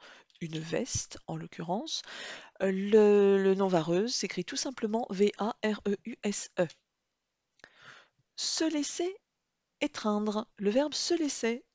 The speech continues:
est un verbe pronominal. Le se s'écrit donc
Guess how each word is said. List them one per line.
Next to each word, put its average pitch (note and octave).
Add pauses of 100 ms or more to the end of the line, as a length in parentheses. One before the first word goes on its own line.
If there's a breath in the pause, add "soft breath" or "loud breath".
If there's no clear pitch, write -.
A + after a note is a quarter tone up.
(180)
est D4
un A3+
verbe G#3+
pronominal. A#3
Le E3
se B3+ (260)
s'écrit -
donc D3+